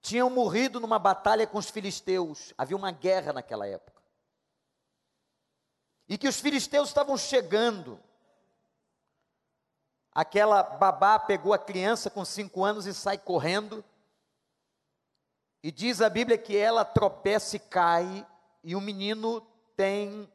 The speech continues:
uma fratura, um defeito no pé. Naquela época não havia toda a tecnologia médica, não se podia fazer uma ressonância, um raio-x. E Mefibosete herdou um aleijão.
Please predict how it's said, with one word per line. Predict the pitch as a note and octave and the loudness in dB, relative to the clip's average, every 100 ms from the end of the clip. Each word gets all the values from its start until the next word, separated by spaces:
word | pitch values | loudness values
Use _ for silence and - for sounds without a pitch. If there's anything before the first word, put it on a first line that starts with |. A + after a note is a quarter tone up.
| - | -16
uma | D#3+ E3 | -4 -4
fratura, | D3 - D#3 D3 - A3+ B3 | -4 -4 -4 -4 -8 -8 -8
um | E3+ | -8
defeito | D3+ D3+ - F#3 G3+ G3+ C#3+ | -4 -4 -4 -2 -2 -4 -18
no | C3 | -18
pé. | _ E3 F3+ F3+ _ _ _ _ _ _ _ _ _ _ _ _ | _ 0 0 -4 _ _ _ _ _ _ _ _ _ _ _ _
Naquela | C#3 - F3 F3+ | -10 0 2 2
época | F3+ F3+ | 2 -2
não | F3 F3 | 2 0
havia | C#3+ F3+ | 2 -2
toda | E3+ F3 | 0 -2
a | D#3+ | -2
tecnologia | F3 E3+ E3+ D#3+ C3+ E3 | -4 -6 -2 -2 -2 -4
médica, | D#3 F3+ G#3 F3 G3 G#3 F#3+ C#3+ _ _ _ _ _ _ _ _ _ _ _ _ _ | -2 -2 -2 -4 -10 -4 -4 -4 _ _ _ _ _ _ _ _ _ _ _ _ _
não | D3+ | -14
se | - | -8
podia | E3+ E3 F3+ | -6 -2 0
fazer | F#3 E3 F3 | 2 0 -2
uma | E3+ | 0
ressonância, | D#3+ - F#3 D#3 E3+ G#3 G#3 - E3+ | 0 -2 -4 -2 0 0 0 -4 -6
um | |
raio-x. | D#3 E3+ E3 - F3 G#3 A3 - - - _ _ _ _ _ _ _ _ _ _ _ _ _ _ - | -2 -2 -2 -8 -6 -6 -8 -14 -20 -20 _ _ _ _ _ _ _ _ _ _ _ _ _ _ -4
E | |
Mefibosete | F3 F3 G#3+ F#3 F3 D#3+ G#3+ G#3+ G#3 | -2 -2 0 0 2 4 2 0 0
herdou | F#3+ D3+ - G#3 A3+ A3+ - | 0 0 0 4 4 2 -4
um | F#3+ | -2
aleijão. | G3 F#3+ E3+ A#2 D#3 D3 B2+ | 0 0 -2 -2 -4 -6 -16